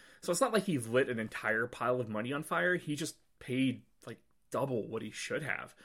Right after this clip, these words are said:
And having an extra two hundred fifty bucks on draft day, or hell, even now for the waiver or trade market, could make a massive difference.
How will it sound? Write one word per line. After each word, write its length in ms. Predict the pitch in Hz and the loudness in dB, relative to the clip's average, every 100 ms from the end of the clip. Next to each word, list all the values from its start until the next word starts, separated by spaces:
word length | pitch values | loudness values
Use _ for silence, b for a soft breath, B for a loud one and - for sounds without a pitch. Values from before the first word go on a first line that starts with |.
| B B B | B B B
And 120 | 127 | 4
having 240 | 156 202 165 | 6 6 4
an 80 | |
extra 200 | 143 - | 2 -2
two 120 | 123 147 | -2 0
hundred 240 | 127 101 | 0 -2
fifty 200 | 147 107 | -4 -4
bucks 240 | 107 - | -4 -2
on 80 | 110 | -4
draft 280 | 101 110 123 | 0 0 2
day, 220 | 156 160 | 2 2
or 300 | 104 110 104 _ - - | 2 0 -2 _ -14 -2
hell, 360 | 139 113 92 - | 2 2 0 -4
even 300 | 147 131 107 | -4 -2 -2
now 240 | 107 127 | 2 4
for 140 | 123 107 | 2 0
the 60 | |
waiver 300 | 104 117 117 | 0 0 0
or 60 | 95 | -2
trade 240 | - 151 | 2 2
market, 380 | 120 98 101 95 B B B B | 2 -2 -4 -6 B B B B
could 160 | 139 | 2
make 180 | 123 127 | 4 4
a 60 | 110 | 2
massive 440 | 107 104 - 101 | 2 0 -2 -8
difference. 500 | - - - - - | -12 -14 -14 -12 -14